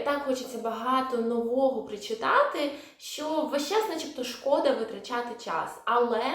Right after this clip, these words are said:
я вирішила спеціально запланувати чотири книги на дві тисячі двадцять третій рік, які мені обов'язково треба перечитати. І я буду відчувати з одного боку і задоволення від перечитування, а з іншого боку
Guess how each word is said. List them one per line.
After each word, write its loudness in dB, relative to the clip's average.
я 4
вирішила -2
спеціально 2
запланувати -2
чотири -2
книги 2
на -4
дві -4
тисячі -6
двадцять -4
третій -2
рік, 0
які -4
мені 2
обов'язково -2
треба -4
перечитати. 2
І 2
я 8
буду 2
відчувати 4
з 2
одного 4
боку 4
і 0
задоволення 4
від 4
перечитування, 2
а 4
з 2
іншого 0
боку 4